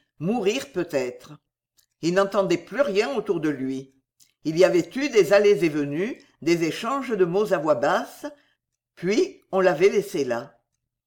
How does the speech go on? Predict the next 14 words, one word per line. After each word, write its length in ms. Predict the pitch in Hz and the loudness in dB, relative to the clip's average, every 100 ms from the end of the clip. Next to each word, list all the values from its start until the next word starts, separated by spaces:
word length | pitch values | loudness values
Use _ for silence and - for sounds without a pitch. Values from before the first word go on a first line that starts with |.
| _ _ _ _ | _ _ _ _
Claude 380 | 185 247 277 202 | -2 0 2 0
se 140 | - | 0
raidit 420 | 139 196 175 240 | 2 2 2 -2
dans 220 | 233 185 156 | -4 -4 -4
un 100 | 156 | -6
effort 300 | 170 214 170 | -6 -6 -6
insensé 800 | 143 170 214 196 - 202 277 - _ - | -6 -6 -8 -6 0 0 0 -10 _ -2
pour 180 | 175 | 0
rompre 320 | 143 269 285 202 | 2 0 0 -2
les 140 | 180 | 0
liens 260 | 151 180 247 | 2 0 0
de 100 | 190 | -4
ses 200 | - 151 | -4 -6
mains. 320 | 135 131 | -6 -8